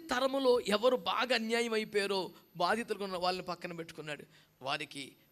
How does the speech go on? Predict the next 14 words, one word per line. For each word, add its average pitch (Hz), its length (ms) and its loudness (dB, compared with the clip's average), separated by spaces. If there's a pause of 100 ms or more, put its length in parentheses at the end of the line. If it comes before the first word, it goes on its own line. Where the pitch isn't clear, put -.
ఒక 131 160 -8
దినాన 151 320 -4 (100)
బహుఘనతను 175 760 -4
కలగచేసి, 139 680 -4 (1000)
కల 180 180 2
కన్నవాడు 185 560 -4
కలలో 190 300 -4
కన్నది 180 340 -10
మర్చిపోయినట్టుగా 170 600 -8
నాకు 196 240 0
ఇలాంటి 196 320 -2
బాధలు 196 400 -2
ఉండేవి 214 580 2 (340)
అని 190 240 0